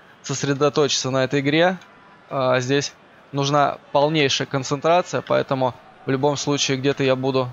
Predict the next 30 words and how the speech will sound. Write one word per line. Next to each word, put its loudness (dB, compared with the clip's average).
молчать. 0
Но -2
вот 0
сейчас -2
мы 0
в 4
атаке. 2
И -2
Понсе. 0
Попытка 0
сыграть 0
на 2
Эвертона. 2
До 0
него 0
мяч 2
доходит. 0
Эвертон 0
хорошо. 2
Против 0
Арнольда. 2
Эвертон. 0
Передача. 2
И 0
Вирджил 2
ван 0
Дайк. 2
Первый 2
подход 0
наш. 0